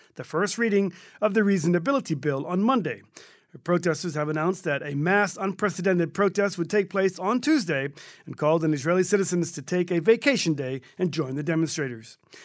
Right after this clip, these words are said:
The leaders of the protest said that the protest would also include attempts to disrupt flights at Ben Gurion Airport. National Security Minister Itamar Ben-Gvir announced that he was going to boycott Big until it backed down from its threat to join the strike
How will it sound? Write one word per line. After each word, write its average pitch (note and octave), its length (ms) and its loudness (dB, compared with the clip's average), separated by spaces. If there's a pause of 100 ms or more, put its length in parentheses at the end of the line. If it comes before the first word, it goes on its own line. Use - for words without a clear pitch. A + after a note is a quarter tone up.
(240)
The B2 60 -14
leaders D3+ 320 2
of C3+ 100 -4
the C3 60 -10
protest E3+ 420 0
said E3+ 220 0
that D3 100 -4
the C#3+ 80 -12
protest F#3 500 0
would D#3 120 -2
also G3+ 260 0
include F3 320 4
attempts F#3+ 340 0
to D3 120 -8
disrupt D#3 420 -6
flights F3 320 -2
at E3+ 200 -6
Ben F3 200 2
Gurion F3 320 2
Airport. C3 460 -6 (720)
National F#3 440 4
Security G#3+ 480 4
Minister F#3+ 320 2
Itamar F#3 340 2
Ben-Gvir G3 400 2
announced F3 300 0
that D#3+ 100 -6
he F3+ 80 0
was F3 160 -4
going G3+ 220 2
to G3 80 0
boycott G3+ 600 2
Big A#3 320 2
until D3+ 320 0
it D#3+ 220 -2
backed F3+ 300 0
down G#3 180 2
from D#3 140 -6
its C#3+ 120 -8
threat D3+ 220 -6
to D3 80 -10
join D3 280 -2
the C3+ 40 -6
strike D#3+ 460 -4